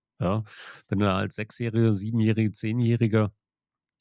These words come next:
Dinge mitmachen musstest oder Dinge mit dir gemacht worden sind, ähm, die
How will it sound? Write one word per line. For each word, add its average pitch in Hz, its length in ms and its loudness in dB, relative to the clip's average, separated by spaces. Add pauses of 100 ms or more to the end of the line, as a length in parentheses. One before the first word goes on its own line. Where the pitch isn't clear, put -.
(120)
Dinge 107 600 4
mitmachen 117 600 2
musstest 113 760 0
oder 98 340 0
Dinge 110 260 0
mit 107 240 -2
dir 120 140 2
gemacht 104 380 -2
worden 104 300 -2
sind, 107 260 -6 (640)
ähm, 95 380 2 (1120)
die 113 300 -4